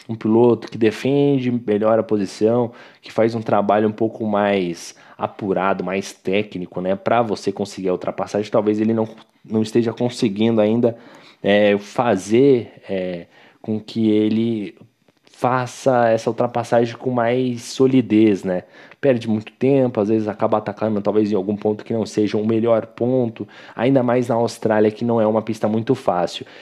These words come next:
E a Austrália tem aquele jogo onde você, se você coloca o carro muito bom de reta, você defende muito bem a pro-, a posição, mas você não tem o melhor carro de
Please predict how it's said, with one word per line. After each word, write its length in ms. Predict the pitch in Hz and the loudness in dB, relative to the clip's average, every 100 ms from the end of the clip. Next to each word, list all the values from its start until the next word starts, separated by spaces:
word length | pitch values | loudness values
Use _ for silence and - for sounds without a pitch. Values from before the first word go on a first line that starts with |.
| - | -2
E 60 | 123 | 0
a 20 | |
Austrália 360 | 120 - 151 135 | 2 2 2 2
tem 140 | 147 | -2
aquele 280 | 139 131 98 | 0 0 2
jogo 260 | 101 135 | 4 4
onde 260 | 123 120 123 | 4 4 0
você, 600 | 117 113 - 117 107 90 - - - - | -2 -4 0 4 4 2 -6 -20 -20 -20
se 140 | - - | -14 -4
você 160 | 117 | -2
coloca 260 | 139 135 131 | 0 -2 0
o 20 | |
carro 220 | 123 117 | -2 0
muito 260 | 113 117 113 | 0 -2 0
bom 160 | 104 | 0
de 120 | 98 - | 0 2
reta, 260 | 117 117 | 0 0
você 160 | 120 127 | -4 0
defende 480 | 127 - 127 135 131 | 0 0 -2 -2 -2
muito 220 | 131 127 | -4 -2
bem 120 | 123 | -2
a 40 | |
pro-, 200 | 117 120 104 | -2 -4 -6
a 80 | |
posição, 600 | 101 123 120 - 101 82 - - - - - - | -4 -2 -2 -2 -2 -2 -8 -20 -20 -20 -20 -12
mas 220 | - 95 95 | -2 -2 0
você 100 | 110 | 0
não 100 | 107 | 2
tem 140 | 113 | 2
o 40 | |
melhor 240 | 110 110 113 | 2 2 0
carro 260 | 117 110 | -4 -2
de 120 | 117 | -2